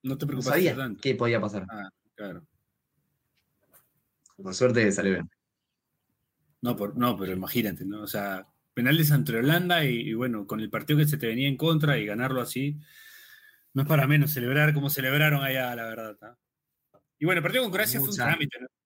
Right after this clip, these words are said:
Speaker 1: Pudo ser un mail.
Speaker 2: Eh, lo que terminó el partido con Croacia y fue como, "Bueno, pasamos a la final", pero no fue la misma emoción. Después sí, la gente salió a la calle a festejar, pero en el momento que escuchás el, el pitido final,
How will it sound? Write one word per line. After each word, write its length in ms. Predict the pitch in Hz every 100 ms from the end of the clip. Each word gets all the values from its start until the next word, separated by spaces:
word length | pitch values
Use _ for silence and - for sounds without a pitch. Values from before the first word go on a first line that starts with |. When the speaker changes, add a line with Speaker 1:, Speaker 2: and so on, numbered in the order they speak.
| _ _ _ _ _ -
Speaker 1:
Pudo 180 | 196 185
ser 140 | 196
un 120 | 196
mail. 220 | 185 185 156
Speaker 2:
Eh, 40 |
lo 80 | 202
que 40 | 190 _ _ _ _ _ _ _ _ _ _ _
terminó 380 | - 175 185 208
el 80 | 247
partido 240 | 208 214
con 100 | 190
Croacia 340 | 165 190 214 190
y 40 |
fue 120 | 170
como, 280 | 151 143 123
"Bueno, 400 | 135 196 147 101 _ -
pasamos 300 | 113 175 156
a 20 |
la 60 | 120
final", 400 | 143 180 131 98 -
pero 440 | 117 113 107 - _ -
no 180 | 156
fue 140 | 165 170
la 120 | 143
misma 200 | 165 160
emoción. 580 | 127 117 156 156 165 - _ _ _ -
Después 240 | 127 196
sí, 100 | 196
la 80 | 143
gente 160 | 127 117
salió 160 | 117
a 40 | 123
la 40 |
calle 180 | 120 127
a 40 |
festejar, 460 | 120 120 123 135 - _ _ _ -
pero 200 | 127 123
en 60 |
el 60 | 123
momento 400 | 131 170 190 147
que 60 |
escuchás 380 | 117 113 139 139
el, 580 | 131 113 107 101 101 98
el 120 | 101
pitido 260 | 98 117 139
final, 400 | 135 135 139 156